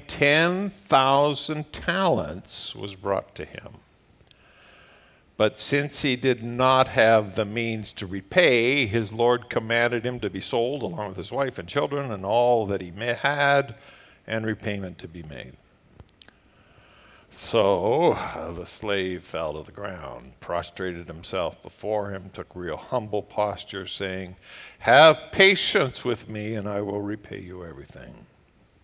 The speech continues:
And the lord of that slave felt compassion and released him and forgave him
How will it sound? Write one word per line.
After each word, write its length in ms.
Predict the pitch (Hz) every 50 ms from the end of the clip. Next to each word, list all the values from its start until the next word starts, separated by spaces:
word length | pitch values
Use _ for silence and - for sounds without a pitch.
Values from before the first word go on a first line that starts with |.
| _ _ - - _ _ _ _ _ _ _ _ _ _ _ _ _ _ _ _ _ _ _ _ _ _ _ _ _ _ _ _ _ _ - -
And 180 | - 95 98 92
the 120 | 101 98
lord 360 | 92 95 98 104 117 131 135
of 140 | 143 139 135
that 240 | 139 131 131 127 -
slave 640 | - - - - 107 101 98 95 95 98 104 110 107
felt 440 | - - 90 92 95 - - _
compassion 1160 | - - 85 82 - - - - - - 143 123 - - - - 82 76 71 73 78 - 123 127 - - _ _ _ _ _ - _ _ _ _ _ _ _ _ _ _ _ _ _ _ _ _ _ _ _ _ _ _ _ _ -
and 260 | 95 92 85 82 82
released 720 | 85 78 80 85 87 101 117 139 135 - - - - - -
him 440 | - 78 67 67 73 67 65 76 90 - _ _ _ _ _ _ _ _ _ _ _ _ - - _ _ _ _ _ _ _ _ _ _ _ _ _ - _ _ -
and 200 | 87 87 78 73
forgave 720 | - - 87 80 78 - 104 107 117 113 113 113 95 -
him 520 | - - 76 71 64 64 64 67 69 78